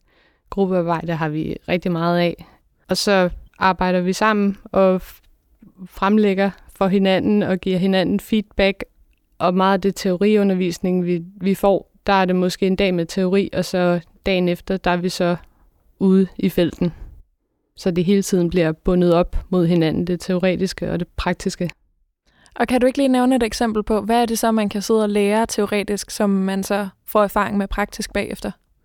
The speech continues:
Speaker 1: Vi har et fag, der hedder skovdyrkning, hvor vi lærer at måle træer, øhm, for at finde ud af, hvor, hvor mange der skal fældes. Øhm, sådan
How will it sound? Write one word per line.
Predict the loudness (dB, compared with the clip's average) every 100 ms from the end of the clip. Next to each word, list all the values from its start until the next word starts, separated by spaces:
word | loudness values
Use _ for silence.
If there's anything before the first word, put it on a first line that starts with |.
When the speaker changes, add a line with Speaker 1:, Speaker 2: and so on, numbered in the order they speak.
| _ _ -12
Speaker 1:
Vi | -6
har | -2 -2
et | 0
fag, | -2 -2
der | -2
hedder | -4 -4
skovdyrkning, | -4 0 0 0 -2 -4 -6 -6 -18 -20 _ -8
hvor | -2 -2
vi | -2 -2
lærer | 0 2 2 4 2 -2 _ _ _ _
at | -2 -2 -2 -8 -4
måle | 0 4 4 6 2 0 -14
træer, | -4 0 0 -2 -6 -10 -10
øhm, | -2 0 0 -2 -4 -6 -8 -10
for | -4 0 0
at | -2
finde | -2 0
ud | 0
af, | 0 0 -2 -8 -20 -20 _ _ _ _ _
hvor, | -12 0 2 2
hvor | 0 -2
mange | 0 0 0 0 -2 -10 -16 _
der | -4 -2
skal | -2
fældes. | 0 2 4 2 -2 -8 -10 -2
Øhm, | 2 4 4 2 -2 -6 -12 _ _
sådan | -2 0 0